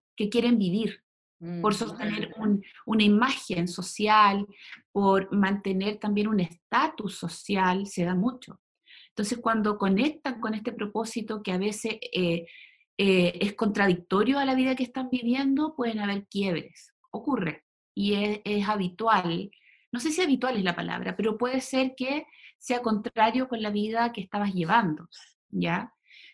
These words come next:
Speaker 1: Sin embargo, me ha tocado también casos que, mm, que la familia se suma de alguna manera o que ese propósito no estaba tan desconectado con la realidad que se vivía,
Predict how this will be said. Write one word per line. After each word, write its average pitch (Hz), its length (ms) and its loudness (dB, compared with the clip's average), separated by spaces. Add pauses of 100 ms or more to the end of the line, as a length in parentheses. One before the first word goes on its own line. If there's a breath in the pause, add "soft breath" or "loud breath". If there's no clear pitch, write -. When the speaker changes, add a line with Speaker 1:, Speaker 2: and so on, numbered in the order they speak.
(140 loud breath)
Speaker 1:
Sin 254 200 -2
embargo, 269 240 2
me 269 80 8
ha 262 60 4
tocado 254 280 2
también 254 380 4
casos 262 640 -2
que, 202 400 2
mm, 185 300 2 (680)
que 202 260 4
la 214 120 4
familia 240 480 2
se 220 160 -4
suma 277 440 0
de 208 60 0
alguna 208 300 0
manera 202 920 0
o 220 140 -4
que 226 100 0
ese 240 260 -2 (420)
propósito 240 800 -4
no 220 120 0
estaba 262 440 2
tan 214 180 0
desconectado 208 840 2
con 202 180 -2
la 190 80 0
realidad 185 480 0
que 208 120 -6
se 196 160 -8
vivía, 180 600 -2